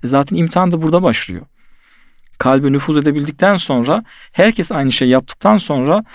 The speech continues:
işte avam ile havas arasında zaten bir fark kalmıyor.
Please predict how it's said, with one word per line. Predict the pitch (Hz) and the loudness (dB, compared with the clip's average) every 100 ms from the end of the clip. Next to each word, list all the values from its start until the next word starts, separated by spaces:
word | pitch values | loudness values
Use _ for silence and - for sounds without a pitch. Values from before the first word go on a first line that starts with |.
| - - _ | -20 -20 _
işte | - - 110 | -4 -2 -2
avam | 135 131 170 180 | 0 2 2 2
ile | 143 | 0
havas | 156 135 156 175 | -2 0 0 -2
arasında | 165 127 110 123 120 | -2 -2 -2 -4 -2
zaten | 139 135 180 190 | 0 0 0 -2
bir | 160 220 - - - - | 0 -2 -2 -20 -20 -20
fark | - 143 151 | -2 0 0
kalmıyor. | - 113 95 87 | -2 -2 0 -4